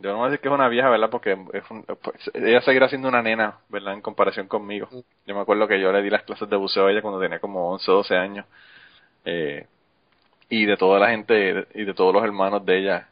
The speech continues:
Speaker 1: que tomaron las clases de buceo, ella era la, la acuática, ¿verdad? Ella era la, la que mejor, eh, salió en la, en las clases y la que mejor le hizo todo en las clases.
Speaker 2: Mm.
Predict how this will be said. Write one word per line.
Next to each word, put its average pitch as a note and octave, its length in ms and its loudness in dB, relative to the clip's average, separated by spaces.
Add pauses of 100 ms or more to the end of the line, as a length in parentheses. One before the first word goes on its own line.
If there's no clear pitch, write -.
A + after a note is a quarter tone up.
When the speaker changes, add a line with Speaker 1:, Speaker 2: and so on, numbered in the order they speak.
Speaker 1:
que E2 80 -10
tomaron F2 300 -6
las G#2+ 80 -6
clases G#2+ 220 -6
de G2+ 80 -2
buceo, G2 560 -2
ella F#2 240 0
era G2+ 120 0
la, E2+ 360 0 (640)
la G#2 140 4
acuática, G2 540 2
¿verdad? F2+ 260 -4 (100)
Ella F#2+ 260 -4
era F#2+ 100 -4
la, G2+ 240 -6
la F#2+ 140 -4
que G2 80 -10
mejor, F#2 460 -8 (260)
eh, - 340 -12
salió F2+ 300 0
en G2 120 -8
la, G2 60 -12 (100)
en G2+ 60 -14
las F#2+ 120 -8
clases G2+ 340 -8
y F2 40 -14
la F2 100 -6
que F2 60 -12
mejor F2+ 280 -8
le G2 100 -10
hizo F#2+ 140 -8
todo F#2 220 -2
en F#2 60 -6
las - 80 -6
clases. - 300 -12 (100)
Speaker 2:
Mm. A#2 40 -20